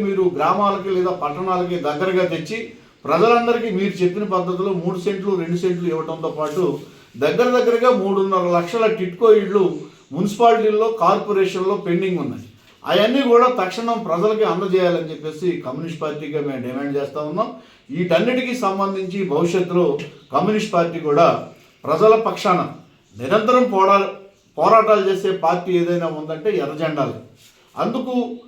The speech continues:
రేపు ఈ జిల్లా సమగ్రాభివృద్ధికి, రాష్ట్ర స్థాయిలో ప్రజా సమస్యల పరిష్కారానికి కమ్యూనిస్ట్ పార్టీ చేసే పోరాటాలకి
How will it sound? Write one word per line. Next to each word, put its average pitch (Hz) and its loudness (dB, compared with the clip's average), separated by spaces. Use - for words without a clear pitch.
రేపు 220 6
ఈ - -2
జిల్లా 214 6
సమగ్రాభివృద్ధికి, 185 2
రాష్ట్ర 185 -4
స్థాయిలో 185 0
ప్రజా 170 -2
సమస్యల 175 -6
పరిష్కారానికి 156 -4
కమ్యూనిస్ట్ 240 0
పార్టీ 208 4
చేసే 185 0
పోరాటాలకి 175 4